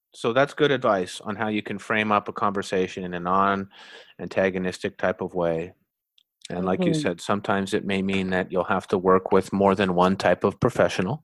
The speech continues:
Speaker 1: as we all do. These people are
Speaker 2: Yep.
Speaker 1: consultants.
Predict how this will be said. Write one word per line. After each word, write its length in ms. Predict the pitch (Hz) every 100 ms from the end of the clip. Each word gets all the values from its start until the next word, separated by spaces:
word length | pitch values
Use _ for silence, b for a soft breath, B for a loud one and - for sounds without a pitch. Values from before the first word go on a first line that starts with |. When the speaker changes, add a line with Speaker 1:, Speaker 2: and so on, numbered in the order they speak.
| _
Speaker 1:
as 180 | 92 92
we 120 | 98
all 160 | 90 82
do. 200 | 90 117 B B B B B B
These 200 | 101 101
people 320 | - 110 110
are 100 | 101
Speaker 2:
Yep. 80 | 104
Speaker 1:
consultants. 800 | 110 95 135 120 85 73 - -